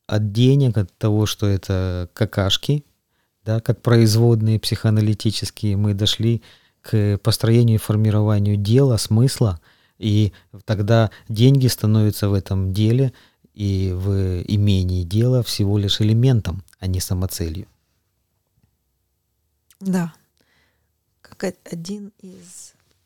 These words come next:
Speaker 2: а, каких-то, м, почему даже каких-то?
Speaker 1: Одна из составляющих.
Speaker 2: Да,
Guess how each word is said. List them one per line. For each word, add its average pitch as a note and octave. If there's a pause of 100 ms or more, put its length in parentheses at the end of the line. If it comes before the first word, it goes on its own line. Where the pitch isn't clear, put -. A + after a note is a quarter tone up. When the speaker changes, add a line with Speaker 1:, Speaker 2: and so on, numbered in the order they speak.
(140)
Speaker 2:
а, F#3
каких-то, - (800)
м, F#3 (220)
почему -
даже E3
каких-то? - (1200)
Speaker 1:
Одна C#3+
из D#3+
составляющих. C3+
Speaker 2:
Да, F#3